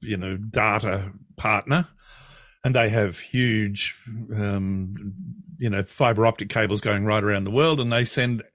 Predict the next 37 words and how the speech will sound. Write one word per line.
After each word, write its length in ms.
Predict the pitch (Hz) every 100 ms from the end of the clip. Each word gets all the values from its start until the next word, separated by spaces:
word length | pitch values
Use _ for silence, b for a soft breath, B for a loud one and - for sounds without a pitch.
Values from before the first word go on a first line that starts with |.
| _
every 280 | 185 208 160
camera 420 | - 156 147 117 -
output 500 | 127 - - 139 - B B B B B
goes 300 | - 113 113
straight 440 | - - - 175 170
back 180 | 127 -
to 80 |
Biggin 260 | 107 107 101
Hill 340 | 110 110 110 - B B B
and 140 | 117 107
comes 240 | 123 110
up 140 | 110 110
on 100 | 107
the 80 |
monitor 380 | 107 117 104 101
there, 260 | 101 107 104
and 100 | 107
that's 200 | 104 -
where 120 | 110
the 120 | 101
directors 400 | 101 104 104 107
decide 400 | - 98 107 104 98
how 140 | 98
to 80 | 98
use 300 | 95 98 90
it. 100 | 92 - B B B B B B
Um, 280 | 131 123 113
for 180 | - 127
the 140 | 117
figures 300 | 113 160 135
I've 140 | 139 131
been 120 | 123
able 200 | 123 117
to 80 | 113
find 360 | 127 120 120
is 200 | 120 110
that, 160 | -